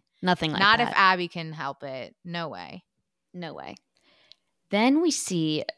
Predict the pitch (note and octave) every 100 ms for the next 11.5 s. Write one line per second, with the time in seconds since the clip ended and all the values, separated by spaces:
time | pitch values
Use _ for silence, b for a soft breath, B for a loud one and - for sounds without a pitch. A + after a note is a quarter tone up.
0 | _ _ - F#3 - - F3 D3+ - -
1 | E3+ E3 D#3+ D3+ D3+ - _ _ _ _
2 | _ _ - G3 - - G#3+ G#3+ G#3 G#3+
3 | G#3 F#3 - _ - - - B3 C4 C4
4 | G3+ D#3 D3 D#3 C#3+ - D#3 C#3+ D3 F3
5 | D#3+ D3+ D3 - F#3 G3 - G#3 F#3+ -
6 | C4+ F#4 - B3+ A#3 - A3+ G#3+ G3 -
7 | F#3+ - G3 F#3+ F#3 F3 E3 E3+ E3+ F3
8 | E3+ D#3+ - E3+ D#3 E3+ E3+ - _ _
9 | _ _ F3+ E3 D#3+ D#3 C#3+ C3+ D#3+ -
10 | - b b b _ _ _ _ G3 G3
11 | G3+ G3+ - - -